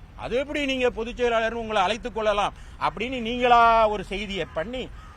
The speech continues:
அந்த செய்தியை இவ்வளவு நேரம், ரெண்டு மணி நேரம் பரபரப்பாக்கி விட்டுட்டீங்க. இது உண்மையிலே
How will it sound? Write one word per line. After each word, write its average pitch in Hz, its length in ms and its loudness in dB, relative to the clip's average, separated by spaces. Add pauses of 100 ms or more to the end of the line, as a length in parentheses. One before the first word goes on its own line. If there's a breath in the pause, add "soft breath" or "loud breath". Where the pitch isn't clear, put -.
அந்த 202 200 -4
செய்தியை 247 500 0
இவ்வளவு 214 240 0
நேரம், 233 240 0
ரெண்டு 226 260 -2
மணி 220 200 -4
நேரம் 220 380 2 (280 loud breath)
பரபரப்பாக்கி 190 680 2
விட்டுட்டீங்க. 147 420 -8 (400)
இது 196 160 -8
உண்மையிலே 208 340 -4